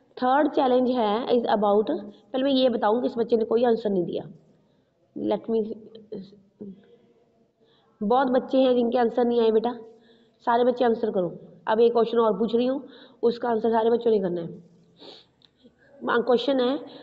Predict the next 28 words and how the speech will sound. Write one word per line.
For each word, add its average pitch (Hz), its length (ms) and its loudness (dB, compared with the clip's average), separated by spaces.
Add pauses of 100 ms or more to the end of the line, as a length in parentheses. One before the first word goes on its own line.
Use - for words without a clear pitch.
(160)
कि 254 100 -4
पंजाब 233 440 2
में 240 120 4
elections 233 460 2
की 240 100 -2
date 208 240 2
क्या 196 160 -2
है, 175 260 -10 (600)
पंजाब 226 420 2
में 233 320 2
दो 220 200 4
हज़ार 233 220 2
बाईस 208 280 2
elections 214 480 2
की 226 140 -4
date 185 260 0
क्या 170 120 -4
है, 165 180 -8
Question 202 360 -4
का 214 100 -2
answer 196 280 0
दो। 151 180 -6 (1900)
Next 247 320 -2
है, 277 80 4
the 285 100 2
third 285 300 2
challenge 262 380 2
is 277 120 2